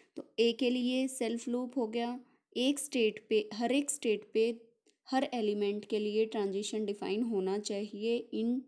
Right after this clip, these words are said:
डीएफ़ए। ए के लिए हो गया क्यू नॉट पे, बी के लिए हो गया। अब क्यू वन पे,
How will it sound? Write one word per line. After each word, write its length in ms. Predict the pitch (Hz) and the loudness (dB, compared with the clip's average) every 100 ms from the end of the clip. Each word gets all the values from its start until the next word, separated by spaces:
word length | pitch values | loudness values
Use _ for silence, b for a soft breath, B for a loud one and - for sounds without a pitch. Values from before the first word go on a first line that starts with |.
| _ 214 | _ -6
डीएफ़ए। 580 | 190 170 82 - - - B B B B B B - | -4 -4 -8 -10 -16 -16 B B B B B B -2
ए 160 | 233 | 0
के 140 | 226 240 | 2 0
लिए 240 | 247 254 | 2 2
हो 160 | 277 233 | 2 0
गया 240 | 240 - | -2 -4
क्यू 420 | - - - 240 | -8 -12 -4 0
नॉट 260 | 240 233 233 | 0 -2 -4
पे, 400 | 247 240 254 - | -2 -2 -2 -8
बी 160 | 202 202 | -6 -4
के 160 | 202 190 | -2 -2
लिए 180 | 196 | -2
हो 180 | 196 185 | -2 -4
गया। 180 | 190 196 b b b | -6 -10 b b b
अब 360 | 214 214 240 - | -2 -2 -4 -8
क्यू 180 | - 277 | 2 4
वन 440 | 285 262 247 240 240 | 6 4 4 2 2
पे, 460 | 220 208 214 262 | 2 2 0 -4